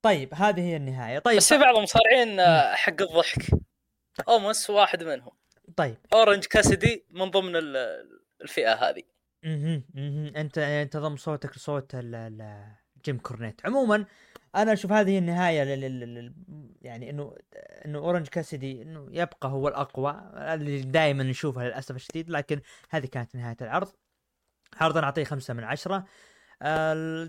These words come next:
Speaker 1: تقييمك العرض على اللي، الأحداث اللي صارت؟
Speaker 2: آه، بحكم اللي فترة قاطع، وبما أننا الآن داخلين على الطريق إلى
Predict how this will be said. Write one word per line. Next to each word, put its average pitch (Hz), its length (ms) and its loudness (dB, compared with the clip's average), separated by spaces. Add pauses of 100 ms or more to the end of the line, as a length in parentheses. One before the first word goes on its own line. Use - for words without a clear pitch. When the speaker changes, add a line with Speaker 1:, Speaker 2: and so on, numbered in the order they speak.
Speaker 1:
تقييمك 208 440 2
العرض 131 340 -2 (280)
على 143 140 -2
اللي، 139 380 -2
الأحداث 127 340 -8
اللي 110 120 -14
صارت؟ - 460 -20 (2750)
Speaker 2:
آه، 135 200 4
بحكم 165 380 -2
اللي 160 340 -2
فترة 143 360 0
قاطع، 131 420 2
وبما 139 580 -4
أننا 139 300 -6
الآن 143 340 0
داخلين 135 440 0
على 127 320 2
الطريق 147 540 2
إلى 117 600 0